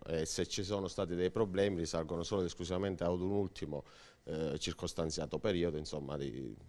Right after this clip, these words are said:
dieci, quindici, venti giorni, voglio dire, niente, niente di più. Assolutamente no, guardi, noi siamo comunque soggetti a, per, eh, organizzazione aziendale e organizzazione tecnico-professionale, a stabilire dei turni, cosa che abbiamo fatto e concertato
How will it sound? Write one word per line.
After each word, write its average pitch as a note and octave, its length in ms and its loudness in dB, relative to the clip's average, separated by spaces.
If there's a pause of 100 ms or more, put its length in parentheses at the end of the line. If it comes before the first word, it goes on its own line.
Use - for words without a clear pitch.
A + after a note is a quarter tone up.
dieci, D#2 480 0
quindici, D#2 380 -4
venti D2+ 280 -2
giorni, C2+ 320 -6
voglio C#2+ 240 -6
dire, - 220 -10 (120)
niente, D2+ 440 0
niente E2 360 0
di C#2+ 100 -6
più. - 200 -8 (280)
Assolutamente G2+ 480 2
no, G2+ 140 4
guardi, F#2 320 2
noi G2 220 2
siamo F#2 320 -2
comunque F#2+ 440 0
soggetti E2+ 760 2
a, D#2+ 300 2 (300)
per, D#2+ 240 0
eh, D2+ 300 0
organizzazione D#2+ 720 0
aziendale D2+ 840 2
e D#2 60 0
organizzazione D#2 720 -2
tecnico-professionale, E2 1160 0
a E2+ 240 0
stabilire E2+ 540 0
dei D#2 180 0
turni, D#2 300 -4
cosa G#2 240 2
che F2 80 0
abbiamo F2 300 2
fatto F#2 400 0
e D#2 40 -6
concertato F2+ 800 0